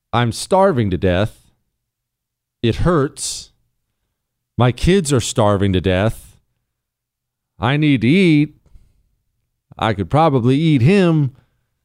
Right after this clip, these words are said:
There, that's it. I don't like talking about this. It's ugly. It's horrible. But let's talk about the reality of life. When you read stories about the Holodomor in Ukraine, that was when Stalin starved those millions of people to death in Ukraine.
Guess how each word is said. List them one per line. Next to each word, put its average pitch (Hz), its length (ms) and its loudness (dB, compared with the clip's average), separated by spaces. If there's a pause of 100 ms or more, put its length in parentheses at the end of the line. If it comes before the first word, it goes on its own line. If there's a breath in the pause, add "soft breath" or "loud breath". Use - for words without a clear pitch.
(260)
There, 170 180 4
that's 190 300 -2 (960)
it. 180 120 2
I 170 100 2
don't 190 160 0
like 151 180 0
talking 110 380 0
about 98 260 2
this. 110 220 0
It's 107 140 -2
ugly. 98 280 2
It's 85 140 -2
horrible. 95 540 2 (520)
But 180 120 2
let's 170 200 0
talk 135 240 0
about 135 220 0
the 175 80 2
reality 104 520 2
of 160 100 0
life. 233 440 -2 (920)
When 131 160 2
you 151 200 4
read 180 360 2
stories 147 680 2
about 113 300 0
the 113 100 0
Holodomor 98 840 0 (680)
in 117 160 -2
Ukraine, 107 560 -2
that 110 160 -4
was 104 120 -6
when 107 140 -2
Stalin 101 640 -2 (320)
starved 107 500 0
those 101 280 0
millions 117 340 0
of 101 80 -6
people 113 280 -2
to 92 60 -2
death 95 240 -2
in 92 100 -8
Ukraine. 87 560 -8